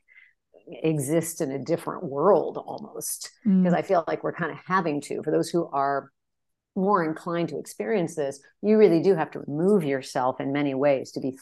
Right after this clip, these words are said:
Speaker 1: fully free from it.
Speaker 2: Yeah. Yeah.
Speaker 1: And it's a real challenge. So I'm not sure if I answered your question there, but it's sort of like, I, I think it, you know, just depends on, on, um, I think your, your, your sense of kind of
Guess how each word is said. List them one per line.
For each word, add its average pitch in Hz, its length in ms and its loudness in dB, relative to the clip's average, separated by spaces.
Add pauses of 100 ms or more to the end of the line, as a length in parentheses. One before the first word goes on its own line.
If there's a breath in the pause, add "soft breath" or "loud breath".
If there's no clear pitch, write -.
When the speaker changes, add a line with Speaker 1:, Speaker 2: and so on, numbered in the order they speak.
Speaker 1:
fully 131 260 2
free - 440 -12 (300)
from - 160 -2
it. - 20 4
Speaker 2:
Yeah. 170 120 0 (460)
Yeah. 185 140 4
Speaker 1:
And 170 80 2
it's 156 120 -6
a 147 60 -2
real 139 240 0
challenge. 135 580 -6
So 143 140 -2
I'm 139 60 -8 (220 loud breath)
not 269 140 -2
sure 269 100 6
if 185 60 6
I - 40 2
answered 170 360 -4
your 147 120 -4
question - 420 -2
there, - 260 -6
but 160 140 2
it's 151 240 -6
sort 180 160 2
of 175 100 2
like, 165 340 2
I, 170 100 -8
I 170 60 -6
think 240 180 -4
it, 214 140 -2 (120)
you 214 120 -4
know, 190 220 -4
just 220 180 -10
depends 208 400 -2
on, 175 220 -2 (720 soft breath)
on, 175 580 0 (100)
um, 175 460 -4 (640)
I 175 300 -2
think 190 260 0
your, 196 600 6 (160)
your, 185 480 2
your 180 140 4
sense 233 460 0
of - 100 -2
kind 175 160 -4
of 156 100 -4